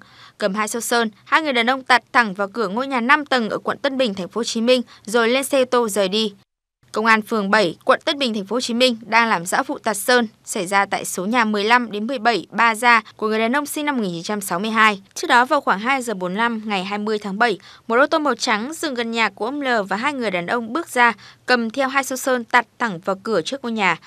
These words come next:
Sau đó, hai người đàn ông này quăng xô rồi lên ô tô rời đi. Ông L cho biết gia đình ông không có mâu thuẫn với ai và nguyên nhân có thể do người cháu dâu, tên là Nguyễn Thị Hồng L,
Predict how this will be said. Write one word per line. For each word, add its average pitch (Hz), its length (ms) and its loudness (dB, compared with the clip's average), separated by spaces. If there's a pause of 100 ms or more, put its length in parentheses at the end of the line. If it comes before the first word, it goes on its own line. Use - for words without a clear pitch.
(280)
Sau 330 160 0
đó, 240 140 10
hai 302 160 2
người 269 140 -2
đàn 220 180 2
ông 247 140 -2
này 208 240 0
quăng 285 220 2
xô 254 420 0
rồi 208 300 -2
lên 233 280 -2
ô 233 60 -2
tô 226 180 -4
rời 196 180 0
đi. 214 220 -4 (300)
Ông 220 140 -4
L 226 120 2
cho 220 100 -4
biết 285 220 -2
gia 254 120 -2
đình 220 160 -4
ông 226 120 -2
không 311 200 -4
có 247 120 0
mâu 254 140 -4
thuẫn 247 180 -6
với 220 100 -4
ai 247 240 2
và 220 120 -4
nguyên 233 260 -4
nhân 247 220 -2
có - 120 -6
thể 220 280 -4
do 196 140 -2
người 208 180 -4
cháu 175 220 -4
dâu, 233 260 0 (280)
tên 285 120 2
là 262 80 4
Nguyễn 220 200 -2
Thị 285 100 -2
Hồng 233 180 -2
L, 214 60 2